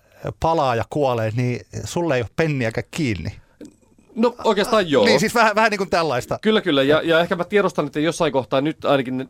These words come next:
Speaker 2: tietenkin tällä niin kuin pitkällä aikavälillä on helppo sanoa, että jossain kohtaa valtavirtamusa oli, eh, kiinnostavampaa kuin aikaisemmin ehkä. Mutta en mä tiedä, kyllä mun mielestä niin kuin edelleen vaikkapa niin kuin kansainvälisesti julkaistaan ihan kiinnostavaa valtavirtamusiikkia. Et mun mielestä tässä on kuitenkin
Speaker 1: Joo.
Speaker 2: niin kuin,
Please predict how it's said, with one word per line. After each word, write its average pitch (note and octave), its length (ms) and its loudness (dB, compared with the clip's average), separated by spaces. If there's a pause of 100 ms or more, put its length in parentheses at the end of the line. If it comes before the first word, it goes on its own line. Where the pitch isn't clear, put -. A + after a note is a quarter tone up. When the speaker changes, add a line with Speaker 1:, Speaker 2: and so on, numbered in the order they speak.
Speaker 2:
tietenkin B2 280 -6
tällä A#2+ 180 0
niin A#2+ 80 0
kuin A2+ 120 -8
pitkällä A#2+ 280 0
aikavälillä A2 440 2
on A#2 180 -2
helppo A#2 200 -2
sanoa, A#2+ 180 2
että A2 120 -2
jossain B2+ 240 -2
kohtaa G#2+ 260 -2
valtavirtamusa G2+ 720 -2
oli, G#2 320 0 (300)
eh, G#2 460 -10 (100)
kiinnostavampaa G2 640 -2
kuin F#2+ 140 -6
aikaisemmin G2 580 -4 (640)
ehkä. G2+ 280 -4 (100)
Mutta G#2+ 340 -2
en B2+ 100 0
mä C3+ 80 0
tiedä, C3+ 140 0
kyllä C#3 120 -2
mun C3+ 120 -2
mielestä B2 140 -4
niin C3+ 60 -4
kuin C#3 100 2
edelleen C3 360 2
vaikkapa B2+ 300 -2
niin C3 120 -6
kuin C3 180 -10 (1040)
kansainvälisesti B2+ 580 0
julkaistaan G#2+ 580 -2
ihan A2+ 160 -4
kiinnostavaa F#2+ 500 -2
valtavirtamusiikkia. F#2+ 920 -8
Et G2 80 -10
mun G#2+ 120 -6
mielestä G2+ 240 -6
tässä G#2+ 260 -6
on F#2+ 80 -6
kuitenkin G#2 400 -2
Speaker 1:
Joo. G#2 40 -4
Speaker 2:
niin G2+ 140 0
kuin, G2+ 260 -4